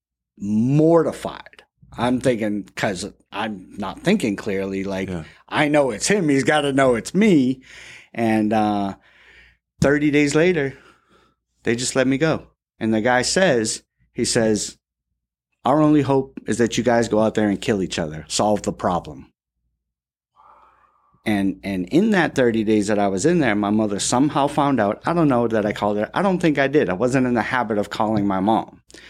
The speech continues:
Speaker 2: Right.
Speaker 1: But she showed up to visitation, and you do visitation in a window like this,
Speaker 2: Yeah.
Speaker 1: you know, little tiny window.
Speaker 2: Yeah.
Speaker 1: And the only thing that I could tell my mom is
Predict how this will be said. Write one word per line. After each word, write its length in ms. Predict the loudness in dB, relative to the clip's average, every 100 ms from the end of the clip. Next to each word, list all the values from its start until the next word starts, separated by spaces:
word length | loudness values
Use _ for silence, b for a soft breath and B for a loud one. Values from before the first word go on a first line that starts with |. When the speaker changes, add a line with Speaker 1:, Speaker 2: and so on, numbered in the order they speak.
| B
Speaker 2:
Right. 240 | -12 -10 -8
Speaker 1:
But 80 |
she 160 | -4 0
showed 320 | 0 2 2
up 140 | 0 -2
to 80 |
visitation, 840 | 0 0 0 0 0 0 0 -2 -2
and 180 | 0
you 80 | 0
do 200 | 2 2
visitation 640 | 2 2 0 0 -2 0 -2
in 140 | -2
a 80 | -2
window 340 | 0 0 2 0
like 280 | 0 -2
this, 320 | 0 -2 -2 -8
Speaker 2:
Yeah. 160 | -8 -10 -10
Speaker 1:
you 100 | -6
know, 140 | -6
little 300 | -2 -2 0
tiny 360 | -2 -2 0 0
window. 520 | 2 2 2 0 -4
Speaker 2:
Yeah. 180 | -8 -16 -16 -6
Speaker 1:
And 140 | -2
the 80 | 0
only 280 | 2 2 2
thing 180 | 2 2
that 160 | 2
I 80 | 2
could 160 | 0 0
tell 160 | 0
my 140 | 2 2
mom 320 | 2 4 2
is 260 | 0 -4